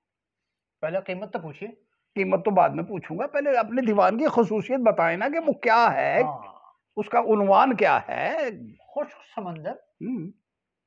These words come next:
Speaker 1: उसका उन्वान है, उसकी कीमत है सात हजार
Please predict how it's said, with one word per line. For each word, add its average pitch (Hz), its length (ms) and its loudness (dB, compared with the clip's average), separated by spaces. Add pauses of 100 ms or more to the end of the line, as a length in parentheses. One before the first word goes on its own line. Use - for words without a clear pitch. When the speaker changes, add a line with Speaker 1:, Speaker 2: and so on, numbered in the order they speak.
(360)
Speaker 1:
उसका 202 260 -8
उन्वान 170 460 -10
है, - 260 -10 (1600)
उसकी 208 260 -14
कीमत 233 400 -8
है 220 380 -6 (560)
सात 254 440 -6
हजार 190 440 -2